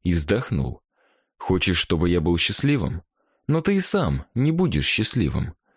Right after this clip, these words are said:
Я сказал: «Все-то ты знаешь». «Я видел такой сон». «Да, конечно, ты видел». «Давай вместе посмотрим мой сон», сказал он.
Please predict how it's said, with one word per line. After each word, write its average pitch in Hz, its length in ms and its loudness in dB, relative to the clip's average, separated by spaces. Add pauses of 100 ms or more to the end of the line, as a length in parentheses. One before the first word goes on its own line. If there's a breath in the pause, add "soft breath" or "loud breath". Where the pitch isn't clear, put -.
(320)
Я 147 220 2
сказал: 110 560 -2 (540)
«Все-то 214 420 0
ты 104 160 0
знаешь». 73 560 -2 (720)
«Я 185 200 2
видел 185 280 2
такой 180 300 2
сон». 69 380 -2 (440)
«Да, 80 320 0
конечно, 73 760 -2 (100)
ты 165 140 0
видел». 71 500 -2 (540)
«Давай 190 280 2
вместе 180 380 0
посмотрим 92 540 -2
мой 85 180 0
сон», - 340 -4 (280)
сказал 80 460 0
он. 69 200 -2